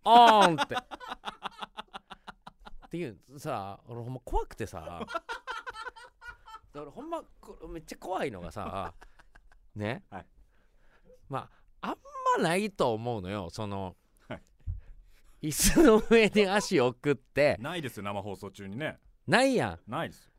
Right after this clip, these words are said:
Speaker 1: で、それさ、男やから女やからとかっていう話じゃなくてね。
Speaker 2: うん。
Speaker 1: 演者としてね。
Speaker 2: うん。
Speaker 1: <laughs> あんまないと思うねや。
Speaker 2: うん。
Speaker 1: で、「あーん、あーん」言うて。
Speaker 2: うん。
Speaker 1: で、「イエールみたいですわ」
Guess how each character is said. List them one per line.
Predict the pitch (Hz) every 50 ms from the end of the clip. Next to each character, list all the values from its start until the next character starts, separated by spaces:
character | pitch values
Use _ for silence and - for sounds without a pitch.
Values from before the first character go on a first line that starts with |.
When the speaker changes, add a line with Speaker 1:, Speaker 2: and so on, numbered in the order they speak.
| _
Speaker 1:
で、 | - -
そ | 135 180
れ | 185 160
さ、 | 156 160
男 | 151 180 254 233 - 392 370 226 190
や | 156 131 110
か | 117
ら | 110 117
女 | 156 202 196 165 123
や | 104
か | 90 101
ら | 104 -
と | -
か | 117 101
っ |
て | - 98
い |
う | 92
話 | 156 170 135 92
じ | 98 95 90
ゃ |
な | 101 143 175 -
く | -
て | - - 71
ね。 | 71 82 - -
Speaker 2:
う | 107
ん。 | 110 104 92 80 - - - - - _ - - _ _ - - _ _ _ _ _ _ _ _ _ _ _ _ _ -
Speaker 1:
演 | 143 175 190 190 190 190 165
者 | 185 180
と | - 131 98
し | - -
て | - 73 69
ね。 | 76 98 147 - _ 107
Speaker 2:
う | 110
ん。 | 147 - 170 - 208 190 - - 427 - - - - - 311 - - - 190 -
Speaker 1:
<laughs> |
あ | 160 269 320
ん | 320 330
ま | 330 330
な | 254 160 143 170 233
い | 302 269
と | - - 127 98 98 107
思 | 110 113 113 113
う | 110
ね | 101 92
や。 | 87 85 78 - _ -
Speaker 2:
う | 104
ん。 | 156
Speaker 1:
で、 | 170 165 160 156 143 127 - _ _ _ _ _ _ _ _ _
「あ | - 127 160 185 196 180 160 127 95 80 - _ _ _ _ _
ー | -
ん、 | 147
あ | 190 226 220 196 160 123 101 90 80
ー |
ん」 | 78 - _ _ _
言 | 107 107
う | 92 80
て。 | - 82 65 - -
Speaker 2:
う | 87
ん。 | 87 87 76 - _ _ _ _ _ _ -
Speaker 1:
で、 | 101 104 104 104 113
「イ | 131 170 220
エ | 220 208 185
ー |
ル | 170 160
み | 160 160
た | 147 170 156
い | 147
で | 143 135
す | - -
わ」 | 131 127 117